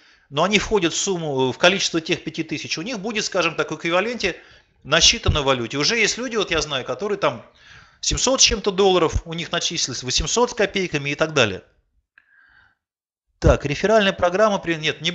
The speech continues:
я пока не слышал. То есть пока речь о реферальной программе с, э, с токенами нет. Номер сертификата поменять нельзя.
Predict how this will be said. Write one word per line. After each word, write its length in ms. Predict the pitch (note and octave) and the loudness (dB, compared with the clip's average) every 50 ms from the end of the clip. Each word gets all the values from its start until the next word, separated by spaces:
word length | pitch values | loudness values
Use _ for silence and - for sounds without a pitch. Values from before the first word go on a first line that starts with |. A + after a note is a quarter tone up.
| F3 D#3 C#3+ | -4 -2 4
я 140 | E3 G#3+ A3+ | 4 4 6
пока 320 | - G3 - - G#3 G3 | 6 4 4 4 2 0
не 100 | F#3 F3+ | 0 0
слышал. 380 | - - F3 D#3+ C3+ - - - | -4 -2 -2 0 0 0 -2 -2
То 100 | - A#2+ | -6 -6
есть 140 | A2 - - | -4 2 0
пока 240 | D#3+ D#3+ A3+ A3 | 2 4 4 2
речь 240 | G3+ A#3+ A#3+ - F#3+ | 4 2 0 2 2
о 40 | F3+ | 2
реферальной 440 | E3+ D#3 - F#3 F#3+ F#3+ F#3 E3+ E3 | 2 2 2 2 4 4 4 4 2
программе 480 | - - E3 E3 F#3+ G#3+ G3+ F#3 E3 | 2 0 0 2 0 -2 -2 -2 -6
с, 100 | - - | -6 -4
э, 300 | D#3+ C#3+ C#3 C3+ C3 B2 B2+ - - C#3+ - - | -4 -2 0 0 0 -2 -4 -8 -20 -20 -16 -8
с 140 | D3+ - - | -6 -4 0
токенами 400 | - G3+ G3 F#3 E3+ D3+ D3 D#3 | 0 0 0 0 -4 -4 -2 -4
нет. 260 | D#3+ D#3+ C#3+ - - - _ _ _ _ - - - - _ _ _ _ _ _ _ _ _ _ _ _ _ _ _ _ _ _ _ _ _ _ _ _ _ - _ _ _ _ - | -2 -2 -2 -2 -4 -12 _ _ _ _ -20 -20 -20 -20 _ _ _ _ _ _ _ _ _ _ _ _ _ _ _ _ _ _ _ _ _ _ _ _ _ -20 _ _ _ _ 0
Номер 300 | C#3 G#3 C4 C4 B3+ - | 4 4 6 6 4 4
сертификата 640 | - A#3+ - - - - A#3+ A#3 - C#4 C#4 B3+ A3 | 4 4 6 6 6 6 4 4 6 6 6 6 6
поменять 480 | - F#3 F3+ F#3+ G3 G#3+ A3+ G#3+ - | 4 4 0 0 0 0 0 0 0
нельзя. 420 | F3+ E3+ D3+ B2+ A#2+ G#2 G2 - | -2 -2 -2 0 -2 -2 -4 -6